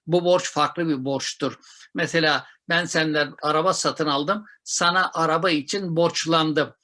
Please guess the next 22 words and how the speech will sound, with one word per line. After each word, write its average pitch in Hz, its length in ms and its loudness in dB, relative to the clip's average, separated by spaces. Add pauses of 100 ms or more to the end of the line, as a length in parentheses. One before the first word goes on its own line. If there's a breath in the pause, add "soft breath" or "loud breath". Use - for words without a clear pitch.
(260 loud breath)
Bunu 175 340 0
ne 190 120 4
zaman 156 320 0
ödeyeceğim? 143 680 -2
Diyelim 143 320 0
ki 139 100 -6
yaz 165 320 2
gelince, 139 420 -2
Temmuz 165 400 0
ayının 151 360 -2
sonuna 165 560 -4
doğru, 127 280 -4
"Şu 180 200 -6
şöyle 160 320 -2
oluyor, 135 340 0
bu 170 100 -6
da 147 160 0
böyle 147 260 -2
oluyor, 139 260 -2
elime 156 340 -2
para 165 180 0
geçiyor. 180 760 -4